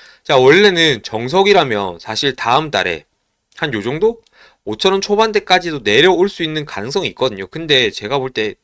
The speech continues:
조금 희박할 것 같아요. 바로 갈 것 같아요. 금요일 상승이 생각보다 많은 걸 내포하고 있습니다. 그리고 조금 꽤 많이 올랐죠. 상한가 이후로 제일 많이 오른 것 같아요. 그래서 휴림은 지금 흐름이 좋고 추세가 이렇게 위쪽으로 자리를 잡았기 때문에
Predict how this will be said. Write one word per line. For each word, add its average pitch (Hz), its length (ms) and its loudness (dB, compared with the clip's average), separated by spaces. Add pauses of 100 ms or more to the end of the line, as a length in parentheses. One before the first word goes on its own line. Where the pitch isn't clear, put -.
조금 127 320 -12
희박할 185 400 -8
것 110 120 -6
같아요. - 240 -14 (540)
바로 143 180 0
갈 180 160 0
것 - 80 -2
같아요. - 320 -6 (640)
금요일 180 320 4
상승이 180 400 0
생각보다 185 440 -4
많은 113 260 -2
걸 165 100 0
내포하고 127 400 0
있습니다. 90 360 -12
그리고 147 440 -2 (560)
조금 156 380 -6
꽤 208 180 6
많이 104 280 -2
올랐죠. 151 480 -2
상한가 196 400 0
이후로 143 180 0
제일 117 220 -2
많이 175 160 2
오른 190 180 2
것 175 60 2
같아요. 127 540 2
그래서 131 180 -10
휴림은 165 300 -2
지금 165 420 0 (340)
흐름이 165 360 0
좋고 147 380 -2
추세가 156 440 0
이렇게 147 280 -4
위쪽으로 151 540 -6
자리를 123 360 -4
잡았기 127 420 0
때문에 117 540 0